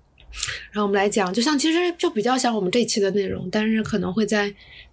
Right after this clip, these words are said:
片头的时候再多讲一点这个电影的相关信息，这样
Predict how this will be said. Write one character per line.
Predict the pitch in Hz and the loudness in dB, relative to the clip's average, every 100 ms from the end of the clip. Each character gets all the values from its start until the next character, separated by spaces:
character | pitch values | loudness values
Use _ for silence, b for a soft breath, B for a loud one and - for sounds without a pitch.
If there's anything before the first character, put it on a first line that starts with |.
| - | -6
片 | 269 262 | 0 2
头 | 233 | 2
的 | 190 208 | 2 0
时 | 190 | 0
候 | 180 185 175 B B B B B | 0 0 -2 B B B B B
再 | - 220 | -4 -2
多 | 214 240 | 0 0
讲 | 240 175 | 0 0
一 | 185 | 2
点 | 202 180 | 2 0
这 | 180 196 | 2 2
个 | 190 196 170 - - _ | 2 0 -2 -12 -20 _
电 | 226 220 | 0 2
影 | 196 175 | 2 0
的 | 170 170 175 | -2 -2 -2
相 | - 196 | 0 2
关 | 202 202 | 4 2
信 | - 190 | 2 2
息， | 165 202 202 | 2 2 2
这 | 202 | 2
样 | 208 190 180 | 2 0 -2